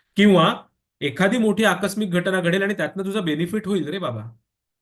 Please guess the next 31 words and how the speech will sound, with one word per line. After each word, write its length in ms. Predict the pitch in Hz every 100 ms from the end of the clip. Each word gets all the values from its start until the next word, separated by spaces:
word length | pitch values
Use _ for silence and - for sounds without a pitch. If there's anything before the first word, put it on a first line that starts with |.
| _
कारण 140 | 156 160
हर्षल 300 | 151 190 170
अशा 220 | 151 180
अशा 160 | 175 180
शुभयोगांमध्ये 680 | 156 139 160 156 156 143 147
आहे. 200 | 113 107 - _ _ _ _ _ _ _ _ _ _ _ _ _ _ _ _ -
So, 140 | 180
as 220 | 139 135
a 40 | 214
ज्योतिषी 460 | 202 190 196 220
म्हणून 400 | 196 170 151 196 - _ _ _ -
तुम्ही 200 | 156 202
हर्षलच्या 560 | 160 147 170 190 185
ह्या 180 | 185 202 180
ॲक्सिडेंटल 840 | 135 - 202 185 196 185 185 220
नेचर 560 | 220 170 165 165 214 220
दर्शवणाऱ्या 760 | 175 160 156 175 165 160 165
कारकत्वाचा 720 | 185 147 127 160 180 175 180 185
विचार 300 | 143 156 147
करत 260 | 139 120
असता, 300 | 113 - 131 - - -
त्याचा 220 | 143 139
प्रत्येक 480 | 190 180 147 - 202
वेळेला 200 | 196 208
फिजिकल 760 | 214 - 143 131 196 214 254 254 196
ॲक्सिडेंटशी 640 | 196 - 226 214 202 202
संबंध 420 | 208 185 180 175
असतो 240 | 170 160 170
अशातला 340 | 135 147 156
भाग 220 | 139 127
नाहीये. 380 | 123 110 131 98